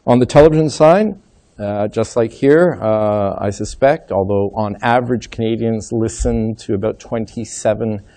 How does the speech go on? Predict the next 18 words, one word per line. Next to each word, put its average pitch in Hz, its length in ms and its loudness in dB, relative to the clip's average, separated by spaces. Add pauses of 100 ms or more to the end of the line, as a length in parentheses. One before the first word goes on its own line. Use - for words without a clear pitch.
(300)
hours 110 480 0
of 113 120 -12
television 101 480 -4
per 101 180 -8
week, 143 420 -6 (400)
uh, 107 300 -2
the 104 80 -8
fact 101 320 2
is 107 200 -2
that 107 160 -8
people 104 280 -4
under 98 160 -4
thirty-five 101 720 -2
aren't, 117 340 0
so - 140 -10
you 98 120 -4
can 101 100 -8
imagine 98 480 -6